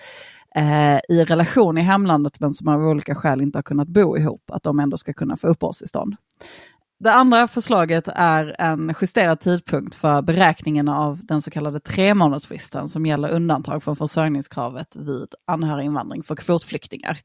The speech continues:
Eh, jag kommer ju f-, vi kommer ju gå in på de här lite närmare, så är det liksom inte solklart vad ändringarna liksom är nu,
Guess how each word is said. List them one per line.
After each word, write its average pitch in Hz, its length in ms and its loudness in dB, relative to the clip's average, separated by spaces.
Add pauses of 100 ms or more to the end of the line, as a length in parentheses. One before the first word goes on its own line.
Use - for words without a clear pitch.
(400)
Eh, - 100 0
jag 165 340 2
kommer 196 200 -2
ju 185 40 -2
f-, 170 260 -12
vi 196 80 0
kommer 208 220 2
ju 196 60 -2
gå 220 80 4
in 202 240 0
på 196 60 2
de 196 120 4
här 180 100 6
lite 170 200 0
närmare, 175 500 4
så - 80 -2
är 170 40 -2
det 175 80 -2
liksom 180 180 -4
inte 175 160 -4
solklart 196 1120 2
vad 156 380 4
ändringarna 151 460 0 (420)
liksom 160 540 -2
är 175 300 4
nu, 240 480 6